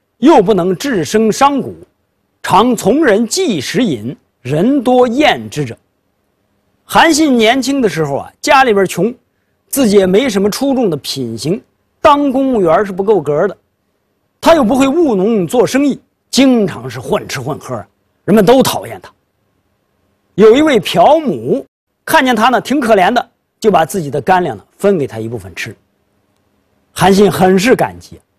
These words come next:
对这位老妈妈说：“吾必有以重报母，我一定会重重的报答您的。”西汉立国以后，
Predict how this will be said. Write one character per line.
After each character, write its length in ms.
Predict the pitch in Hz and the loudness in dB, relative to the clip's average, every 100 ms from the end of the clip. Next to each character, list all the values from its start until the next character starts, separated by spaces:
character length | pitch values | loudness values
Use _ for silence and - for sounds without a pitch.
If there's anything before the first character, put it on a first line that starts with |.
| _ _ | _ _
对 140 | 262 | 0
这 100 | 214 | 4
位 120 | 240 208 | 4 6
老 160 | 170 | 4
妈 160 | 185 190 | 4 2
妈 100 | 165 | 0
说 260 | - 175 - _ _ _ _ _ 143 | -2 -4 -6 _ _ _ _ _ 0
：“吾 260 | 214 285 - _ _ | 2 0 -4 _ _
必 380 | 392 381 233 170 | -4 -2 -2 -2
有 240 | 151 165 | 0 0
以 280 | 180 139 101 - | -2 -6 -12 -8
重 280 | - 285 147 | -2 0 0
报 220 | 110 165 | 0 0
母， 180 | 104 101 82 107 - _ _ _ _ _ _ _ | -2 -12 -16 -18 -20 _ _ _ _ _ _ _
我 200 | 233 254 | 4 6
一 220 | 226 381 | 6 4
定 120 | 392 | 4
会 160 | 233 254 | 2 0
重 300 | - 359 254 | 2 2 2
重 140 | 214 214 | 0 0
的 80 | |
报 260 | 170 262 180 | 2 2 2
答 160 | 147 151 | 0 -4
您 200 | 131 131 | -6 -8
的。” 120 | - _ _ _ _ _ _ _ _ _ _ _ - | -12 _ _ _ _ _ _ _ _ _ _ _ -10
西 240 | - 359 | -2 2
汉 220 | 269 202 | 2 2
立 140 | 233 165 | 0 -2
国 180 | 151 160 | -2 -2
以 60 | |
后， 200 | 107 131 | -6 -12